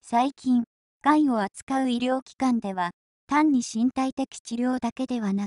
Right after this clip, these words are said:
く、サイコオンコロジーの観点からの治療法が必要であると言われるようになりました。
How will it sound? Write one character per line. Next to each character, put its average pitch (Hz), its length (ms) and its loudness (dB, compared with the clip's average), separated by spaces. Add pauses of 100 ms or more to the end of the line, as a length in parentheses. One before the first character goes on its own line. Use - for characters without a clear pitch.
く、 180 100 -20 (400)
サ 233 200 0
イ 285 120 -4
コ 302 160 0
オ 311 80 2
ン 311 80 -2
コ 311 160 -2
ロ 311 100 0
ジ 254 180 -4
ー 226 60 0
の 202 200 -2
観 269 200 2
点 247 240 -2
か 220 140 -8
ら 202 140 -4
の 175 120 -4
治 - 180 -10
療 233 200 -2
法 247 240 -6
が 240 140 -6
必 - 260 -12
要 233 220 -4
で 240 180 -6
あ 233 60 -6
る 220 100 -10
と 175 220 -10 (120)
言 190 120 0
わ 240 100 2
れ 262 140 0
る 277 120 0
よ 294 140 2
う 269 60 4
に 220 120 2
な 185 140 -4
り 208 140 -4
ま 220 100 -2
し - 160 -10
た。 165 120 -16